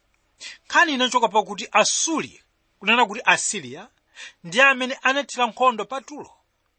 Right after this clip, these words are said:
koma sanapambane nkhondo imeneyi, kotero kuti sanakwanitse kutenga mzindawo.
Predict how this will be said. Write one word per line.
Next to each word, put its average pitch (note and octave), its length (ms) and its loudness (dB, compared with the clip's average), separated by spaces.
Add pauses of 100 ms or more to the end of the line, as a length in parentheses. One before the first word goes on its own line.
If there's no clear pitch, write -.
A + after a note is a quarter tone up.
(360)
koma B3+ 720 4
sanapambane A3 800 0
nkhondo F#3 300 -6
imeneyi, C#3+ 280 -10 (800)
kotero C4 280 4
kuti A#3 180 -10
sanakwanitse A3+ 840 -2 (100)
kutenga F#3+ 380 2
mzindawo. B2+ 540 -12